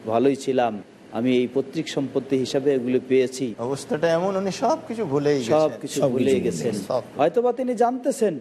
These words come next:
Speaker 2: অবশ্যই।
Speaker 1: কিন্তু তবু
Speaker 3: জি, জি।
Speaker 1: অস্বীকার করতেছেন সেগুলি।
Speaker 3: অস্বীকার
Speaker 2: ওই যে
Speaker 1: আসলে
Speaker 2: সম্পদ
Speaker 1: মানুষ
Speaker 2: দিতে
Speaker 1: মনে
Speaker 2: হবে।
Speaker 1: করে, কিছু সম্পদ দিতে হবে, বা মানুষ মনে করে কিছু সম্পদ পেয়ে গেলে মনে করে, "আমি যেন
Speaker 3: অনেকেই
Speaker 1: হয়ে গেছি।"
Speaker 3: সম্পদ বেশি হলে সীমা লঙ্ঘন করে।
Speaker 1: বেশি হলে সীমা লঙ্ঘন করে,
Speaker 3: জি।
Speaker 1: মনে করে, "আমি যেন
Speaker 2: আরো
Speaker 1: সবকিছুর
Speaker 2: বেশি পেতে
Speaker 1: মালিক
Speaker 2: চায়।
Speaker 1: হয়ে গেছি,
Speaker 3: জি,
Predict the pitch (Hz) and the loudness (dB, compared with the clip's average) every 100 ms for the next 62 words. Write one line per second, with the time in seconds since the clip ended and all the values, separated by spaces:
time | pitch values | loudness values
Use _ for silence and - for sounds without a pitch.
0 | - 113 180 - 185 190 190 196 156 226 | -8 -6 -6 -2 0 0 2 2 4 2
1 | 170 214 247 247 202 - 147 156 139 127 | 0 0 0 2 -2 -2 -2 -2 0 -6
2 | 104 101 101 110 - 90 71 - 175 180 | -4 -6 -2 -2 0 -2 -4 -4 -2 0
3 | 226 185 185 170 135 - - 135 156 185 | 2 2 4 2 -2 -12 -12 -2 2 2
4 | 175 202 202 196 208 190 165 - 151 156 | 2 2 2 2 2 0 -4 -10 -10 -2
5 | 190 196 208 156 175 202 185 175 175 - | 0 2 0 2 2 4 4 2 -2 -4
6 | - 147 156 180 160 165 196 196 196 185 | -2 2 2 0 0 2 2 2 2 2
7 | - 165 170 - 175 170 175 170 175 175 | -2 -4 -4 -2 2 2 2 2 2 4
8 | 180 175 160 165 170 156 160 160 170 202 | 2 2 0 0 0 0 0 2 2 2
9 | - 139 165 165 175 165 175 170 190 185 | 2 0 0 0 0 2 2 4 2 2
10 | 170 170 160 151 151 147 123 151 196 185 | 0 0 2 2 2 2 2 0 0 2
11 | 175 185 190 156 - 185 190 214 208 196 | 2 4 0 0 0 2 2 0 0 2
12 | 190 185 196 196 214 196 208 220 220 214 | 2 2 0 2 2 2 -2 -2 0 0
13 | 196 220 214 190 185 196 175 175 147 131 | 2 2 2 2 2 2 2 2 2 -4
14 | 156 151 | -6 -8